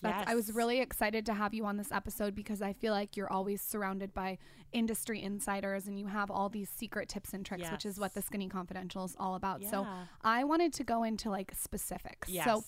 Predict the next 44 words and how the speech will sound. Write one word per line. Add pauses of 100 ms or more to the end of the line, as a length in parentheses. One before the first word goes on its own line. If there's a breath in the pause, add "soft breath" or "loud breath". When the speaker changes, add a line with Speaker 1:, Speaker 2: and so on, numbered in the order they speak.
(160)
Speaker 2:
let's
hear
Speaker 1:
first,
Speaker 2:
it.
Speaker 1:
let's
start
with
foundation.
I
kinda
Speaker 2:
Yes.
Speaker 1:
wanna
have
a
discussion
on
foundations.
Maybe
we
Speaker 2:
Mm-hmm.
Speaker 1:
can
talk
about
our
top
three
favorites.
Speaker 2:
Yes. (120)
Speaker 1:
What
do
you
see
people
are
recommending?
What
do
you
recommend?
What
have
you
seen
as,